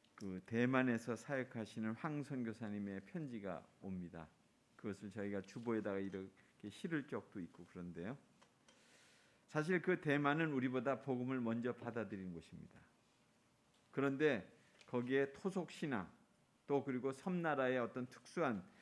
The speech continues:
어떤 보수성으로 인해서 복음이 그렇게 확산되지 못했습니다.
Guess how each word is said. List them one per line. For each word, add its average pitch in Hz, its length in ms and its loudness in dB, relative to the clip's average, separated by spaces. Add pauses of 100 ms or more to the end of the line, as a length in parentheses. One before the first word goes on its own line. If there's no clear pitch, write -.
(220)
어떤 120 280 -4
보수성으로 151 720 2
인해서 107 640 0 (1500)
복음이 123 420 0
그렇게 117 240 -6
확산되지 139 680 -2
못했습니다. 92 680 -8